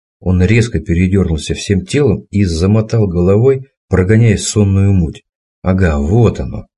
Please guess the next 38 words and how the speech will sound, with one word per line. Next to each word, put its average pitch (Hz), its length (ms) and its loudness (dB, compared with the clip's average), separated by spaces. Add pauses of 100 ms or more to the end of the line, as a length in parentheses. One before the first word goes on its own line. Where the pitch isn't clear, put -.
(380)
Солнце. 90 640 -2 (400)
Солнце - 480 -2
висит 87 360 -2
над 110 140 2
вершинами. 90 680 -2 (400)
«Почему 101 400 0
оно 85 220 2
здесь?» — 90 260 -2
подумал 76 340 -4
Шабан. 78 480 -6 (400)
«Его 85 200 -2
не 85 120 0
должно 98 440 2
быть. 80 320 -6 (600)
Оно 87 240 0
было 107 240 2
за 104 140 -2
горами, 110 580 0 (240)
и 98 100 0
весь 104 380 0
наш 98 300 0
путь 147 200 -2
пролегал 87 420 0
в 117 120 -4
тени, 127 480 -2 (120)
и 87 60 -4
мы 92 160 4
знали, 104 340 2
что 120 200 -2
обратный 98 460 0
путь, 127 280 -6
несмотря 92 420 -2
на 95 120 0
то, 107 140 -2
что 85 180 -6
солнце 101 460 -2
будет 85 340 -4
высоко, 85 560 -4